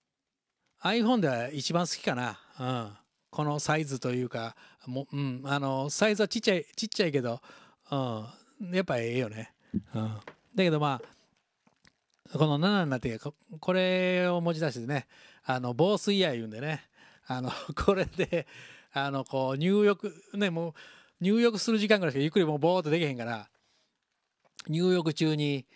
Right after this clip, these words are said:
なんかこう、あの、TVerを見たり、うん、なんかこう、ニュース見たり、まあ、YouTubeとかね、まあ、アマ-、Amazonプライムやったっけ？ね。Amazonプライムを見るには、これちょっとあの、あのー、画面がちっ-、ちっちゃいから、あの、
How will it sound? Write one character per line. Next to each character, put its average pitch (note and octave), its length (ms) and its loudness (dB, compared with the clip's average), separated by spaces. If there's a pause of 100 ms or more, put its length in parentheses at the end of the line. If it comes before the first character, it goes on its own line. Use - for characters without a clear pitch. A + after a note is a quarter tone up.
(420)
な D#3 140 -6
ん - 20 -2
か C3 120 -2
こ B2+ 380 -2
う、 A#2+ 40 -8
あ A#2+ 60 -4
の、 B2 140 -4
TVer B2+ 440 0
を - 20 -8
見 B2+ 160 -6
た C3 120 0
り、 A2 200 -12 (320)
う C#3 60 -2 (160)
ん、 B2 40 -6
な D3 100 0
ん C#3 40 -2
か A#2+ 100 -4
こ A#2+ 140 -8
う、 B2 40 -4
ニ C3+ 100 0
ュ C3+ 40 2
ー C3+ 40 0
ス - 100 -8
見 B2 100 -8
た A#2 140 -2
り、 C3+ 380 -12
ま C#3+ 100 -4
あ、 C#3 40 2
YouTube C#3 440 2
と A2+ 80 -4
か B2 80 -4
ね、 C3+ 220 -4 (1160)
ま C3 280 -6
あ、 - 20 -20 (180)
ア E3+ 100 -2
マ-、 E3 180 -2
Amazon D#3 420 2
プ - 120 0
ラ D3+ 100 6
イ C#3 60 -2
ム B2 60 -6
や G#2+ 60 -6
っ - 40 -12
た G#2 100 -8
っ - 20 -6
け？ - 220 -20 (180)
ね。 A#2 180 -8 (920)
Amazon A3 280 2
プ A3+ 80 2
ラ A3+ 80 4
イ A3 40 4
ム G3 80 4
を F3 60 2
見 E3 140 2
る D#3+ 120 2
に D3 80 0
は、 C3 80 -2
こ - 80 -2
れ C3+ 60 -4
ち - 60 -2
ょ - 20 0
っ - 20 0
と C#3 160 0
あ C3 80 0
の、 B2 220 -6 (260)
あ B2+ 160 -2
の A2+ 760 -10 (480)
ー、 F#3 40 -14
画 D3+ 120 0
面 D3 100 -2
が B2+ 100 -2
ち - 120 -6
っ-、 C#3+ 40 -6
ち - 300 -10
っ - 20 -2
ち D3 100 0
ゃ C3+ 40 2
い A#2+ 40 -2
か A#2 80 -4
ら、 A#2 160 -4
あ - 20 -6
の、 B2+ 80 -2